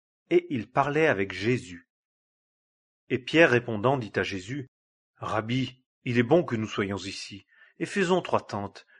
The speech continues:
une pour toi et une pour Moïse et une pour Élie.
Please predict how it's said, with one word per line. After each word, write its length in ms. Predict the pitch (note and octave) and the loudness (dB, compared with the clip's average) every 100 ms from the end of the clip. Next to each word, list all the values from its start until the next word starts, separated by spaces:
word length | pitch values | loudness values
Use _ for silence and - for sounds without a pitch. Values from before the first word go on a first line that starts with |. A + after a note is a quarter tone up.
| - | -6
une 240 | D3 D3 | -4 -4
pour 240 | B2+ D#3 - | -4 -4 -4
toi 340 | D3+ E3+ G3+ - | 0 2 2 2
et 100 | B2+ | 2
une 220 | C3 B2+ | 0 -4
pour 160 | A#2+ | -4
Moïse 520 | B2+ B2 C#3 F3 E3 - | -2 0 0 -2 -6 -2
et 120 | C3+ | 0
une 200 | C3+ C#3 | 0 -2
pour 220 | - C3 | -6 -2
Élie. 300 | A2+ G#2 G#2 | -2 -4 -8